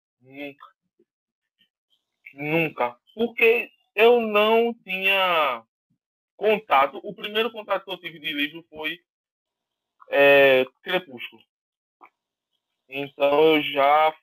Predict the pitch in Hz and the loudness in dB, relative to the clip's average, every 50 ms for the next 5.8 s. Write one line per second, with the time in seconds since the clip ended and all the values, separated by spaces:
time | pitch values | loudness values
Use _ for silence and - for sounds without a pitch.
0 | _ - 147 147 151 147 139 135 139 147 147 _ _ _ 147 143 143 143 143 - | _ -14 -12 -12 -12 -12 -14 -20 -20 -20 -20 _ _ _ -10 -6 -4 -4 -4 -4
1 | 151 143 139 139 139 135 135 135 135 131 135 _ 139 135 135 - 131 131 127 120 | -6 -4 -2 -2 -2 -4 -6 -12 -18 -20 -20 _ -18 -18 -16 -14 -14 -14 -12 -12
2 | 120 127 131 _ _ 139 139 139 - 135 131 127 135 139 143 143 - _ 135 131 | -14 -14 -16 _ _ -12 -12 -10 -10 -10 -10 -8 -8 -10 -10 -12 -16 _ -20 -16
3 | 131 127 131 131 131 - 131 127 - 127 123 123 117 113 123 - 117 127 127 127 | -12 -12 -10 -10 -12 -14 -18 -12 -8 -6 -6 -6 -6 -8 -10 -10 -10 -10 -10 -8
4 | 131 131 143 143 147 143 - 143 139 139 139 135 131 131 135 135 139 143 - - | -4 -4 -4 -4 -4 -8 -8 -8 -6 -6 -6 -8 _ -12 -12 -12 -12 -14 -16 -14
5 | 131 127 127 131 135 135 131 - - _ - 101 101 - - - | -14 -12 -10 -10 -10 -10 -14 -20 -18 _ -10 -8 -8 -8 -10 -12